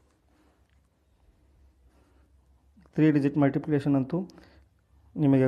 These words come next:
ಗೊತ್ತಿದೆ. ಟೂ ಸೆವೆನ್ ಫೈವ್ ಇಂಟು ಫಾರ್ಟಿ ಪಾಯಿಂಟ್ ಸಿಕ್ಸ್, ಒಂದು ಪಾಯಿಂಟ್ ಅಂದ್ಬಿಟ್ಟು ಬಿಡಿ. ಆರೈದಲೇ ಮೂವತ್ತು,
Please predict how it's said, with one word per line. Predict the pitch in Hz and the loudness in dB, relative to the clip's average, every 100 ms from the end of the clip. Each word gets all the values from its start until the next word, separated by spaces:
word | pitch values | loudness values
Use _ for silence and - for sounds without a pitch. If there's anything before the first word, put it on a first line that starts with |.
| 123 | 2
ಗೊತ್ತಿದೆ. | 135 139 143 190 - - - _ _ _ _ _ _ - | 0 0 -2 -2 -12 -20 -20 _ _ _ _ _ _ 0
ಟೂ | 151 160 | 0 0
ಸೆವೆನ್ | 147 143 139 - | 0 0 0 0
ಫೈವ್ | 139 170 - - 147 | 0 -2 -8 -6 -4
ಇಂಟು | 127 147 175 - - - - | -2 -4 -4 -8 -14 -6 -2
ಫಾರ್ಟಿ | 139 - 156 147 143 | -2 -2 -4 -2 0
ಪಾಯಿಂಟ್ | 143 175 - - - _ - | 0 -2 -10 -20 -20 _ -4
ಸಿಕ್ಸ್, | 143 - - 151 | -4 -6 -6 -4
ಒಂದು | 127 | 0
ಪಾಯಿಂಟ್ | 143 139 139 | 0 0 -2
ಅಂದ್ಬಿಟ್ಟು | 131 131 131 | -4 -4 -2
ಬಿಡಿ. | 143 190 - - - _ _ _ - - - - - - - - - _ _ _ _ _ _ _ _ - - - _ _ _ _ - - - - 151 | -4 -4 -14 -20 -20 _ _ _ -20 -20 -20 -20 -20 -20 -20 -20 -20 _ _ _ _ _ _ _ _ -20 -20 -20 _ _ _ _ -20 -20 -20 -4 2
ಆರೈದಲೇ | 147 143 139 139 170 185 - - - - 151 | 4 4 2 2 0 -2 -14 -20 -20 -8 0
ಮೂವತ್ತು, | 143 139 135 - | 4 4 2 -2